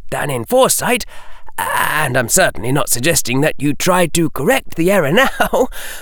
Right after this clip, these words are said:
but if you are a Dark Lord,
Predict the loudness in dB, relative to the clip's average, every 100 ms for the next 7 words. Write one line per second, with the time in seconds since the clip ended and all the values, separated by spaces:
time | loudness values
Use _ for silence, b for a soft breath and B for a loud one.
0 | -14 -14 -12 -10 -4 -2 0 0 0 0
1 | 2 2 2 2 4 4 2 0 0 2
2 | 2 2 0 0 -2